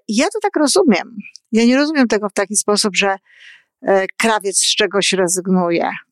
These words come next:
Ja rozumiem to w ten sposób, że krawiec po prostu w taki sposób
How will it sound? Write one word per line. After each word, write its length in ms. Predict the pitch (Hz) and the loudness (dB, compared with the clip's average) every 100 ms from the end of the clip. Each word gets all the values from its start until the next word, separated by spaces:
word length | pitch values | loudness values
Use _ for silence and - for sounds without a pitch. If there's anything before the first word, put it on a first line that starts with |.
| _ _ _ | _ _ _
Ja 240 | - 202 208 | 0 2 2
rozumiem 400 | 214 220 220 214 | 0 2 2 2
to 100 | 214 | -2
w 60 | 196 | -2
ten 160 | 226 220 | -2 -2
sposób, 440 | - 185 226 208 | 0 0 0 0
że 140 | 196 | 0
krawiec 360 | 190 214 208 196 | 0 -2 -4 -4
po 120 | 202 | -2
prostu 380 | - 196 - 190 - - - _ | 0 0 2 0 -2 -12 -12 _
w 80 | - | -4
taki 320 | 190 220 302 | -2 -2 -2
sposób 560 | - 208 190 - 170 | 0 0 0 -2 -6